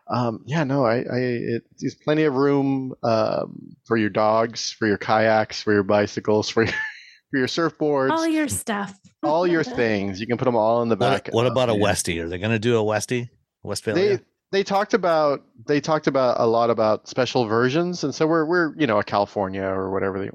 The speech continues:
Speaker 1: you know, the camping version.
Speaker 3: Mm-hmm.
Speaker 1: So they're gonna have special versions that come out over the five to six year life cycle of this vehicle, of this generation. So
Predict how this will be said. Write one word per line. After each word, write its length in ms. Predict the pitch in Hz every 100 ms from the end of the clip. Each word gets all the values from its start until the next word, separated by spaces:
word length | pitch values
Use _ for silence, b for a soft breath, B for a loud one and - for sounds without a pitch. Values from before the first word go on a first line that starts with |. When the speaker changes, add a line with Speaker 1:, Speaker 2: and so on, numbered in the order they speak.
| -
Speaker 1:
you 120 | 104
know, 100 | - - -
the 80 |
camping 400 | 160 160 135 120
version. 400 | 98 98 90 98 - - _ _ _ _
Speaker 3:
Mm-hmm. 280 | 98 87 92 92 _ _
Speaker 1:
So 160 | 151
they're 140 | 139 143
gonna 120 | 139
have 140 | 139
special 320 | - 123 127
versions 320 | 107 107 104 95
that 80 |
come 180 | - 104
out 200 | 98 107
over 180 | 107 101
the 160 | 101 95 - _ _ -
five 300 | - 110 110
to 60 | 107
six 260 | 117 -
year 80 | 113
life 240 | 98 95
cycle 340 | - 104 104 110
of 100 | 98
this 160 | 104 -
vehicle, 500 | 101 95 101 - B B B B B
of 120 | 117 107
this 160 | 123
generation. 580 | - 110 104 101 101 117
So 320 | - 117 110